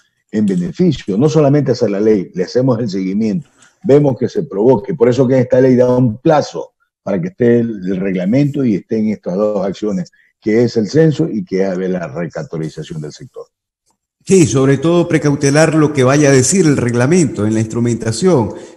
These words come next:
Speaker 2: Eh, me parece que es allí en donde se tiene que equiparar las correlaciones de poder. Siempre, siempre el sector industrial en condiciones de fuerza, obviamente,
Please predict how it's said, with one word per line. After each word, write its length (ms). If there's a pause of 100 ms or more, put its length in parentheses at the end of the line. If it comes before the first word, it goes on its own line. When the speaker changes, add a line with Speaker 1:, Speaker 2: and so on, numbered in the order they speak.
Speaker 2:
Eh, 240
me 140
parece 400
que 80
es 160
allí 340
en 140
donde 480
se 160
tiene 260
que 80
equiparar 540
las 160
correlaciones 640
de 100
poder. 460 (460)
Siempre, 640
siempre 320
el 60
sector 320
industrial 720
en 140
condiciones 600
de 100
fuerza, 600
obviamente, 680